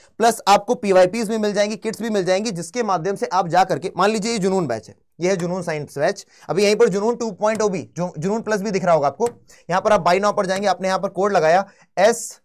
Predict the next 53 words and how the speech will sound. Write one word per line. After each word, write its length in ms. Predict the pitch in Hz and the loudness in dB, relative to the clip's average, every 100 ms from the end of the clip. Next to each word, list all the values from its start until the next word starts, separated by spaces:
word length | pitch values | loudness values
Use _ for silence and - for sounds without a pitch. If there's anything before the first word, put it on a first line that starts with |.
| _ - - | _ -20 -2
सेवन 380 | 185 170 208 | 2 2 0
फ़ोर 240 | 208 170 165 | -4 -4 -4
थ्री। 200 | 123 101 | -8 -2
जैसे 260 | 165 180 | 0 2
ही 60 | 240 | 0
आपने 200 | 240 240 | -2 -2
कोड 220 | 214 214 | 0 2
लगाया 260 | 185 165 180 | 2 2 2
एस 140 | 185 185 | 0 0
सेवन 160 | 214 | -4
फ़ोर 180 | 175 165 | -4 -6
थ्री, 180 | 165 196 160 | -6 -10 -6
आप 120 | 156 | -4
देखिए 300 | 165 160 220 | -4 -4 -6
भैया 200 | 160 185 | -4 -4
आपको 220 | - 175 | -6 -8
मिल 140 | 151 147 | -8 -4
गया 160 | 165 135 | -4 -6
मैक्सिमम 320 | 139 123 156 143 | -12 -6 -6 -6
डिस्काउंट। 380 | - 107 92 _ _ _ _ _ _ | -12 -18 -20 _ _ _ _ _ _
जो 120 | - 220 | -2 0
चीज 320 | 262 240 - _ _ _ _ _ | 0 -4 -8 _ _ _ _ _
तीन 160 | 233 240 | -2 0
हजार 220 | 226 262 | 4 2
पांच 240 | 214 226 240 | 4 0 2
सौ 80 | 240 | -2
की 100 | 170 | -2
थी 160 | 220 151 | -6 0
वो 100 | 202 | 4
अब 120 | 214 | 6
आपको 200 | 208 220 | 6 2
मिल 140 | 202 180 | -2 -2
रही 120 | 214 | -2
मात्र 260 | 185 190 170 | 0 -2 -2
दो 140 | 175 | 0
हजार 200 | 170 185 | 0 0
नौ 80 | 160 | -2
सौ 100 | 139 | -6
चार 200 | 151 127 | -4 -4
की। 140 | 101 - _ | -6 -20 _
हालांकि 420 | 190 254 214 247 _ _ _ - - | 6 6 4 -4 _ _ _ -20 0
आपको 240 | 190 214 | 2 6
इस 100 | 226 | 4
बात 200 | 190 233 | 6 2
का 80 | 240 | 4
ध्यान 220 | 196 220 | 2 2
रखना 200 | 226 196 | 2 -2
है, 60 | 214 | -2
जब 140 | 220 | 0
जुनून 280 | 175 190 254 | 0 0 0
प्लस 240 | 220 233 190 | 4 4 6
आएगा, 260 | 127 101 - _ _ _ | 2 0 -10 _ _ _
जब 280 | 147 185 | 4 4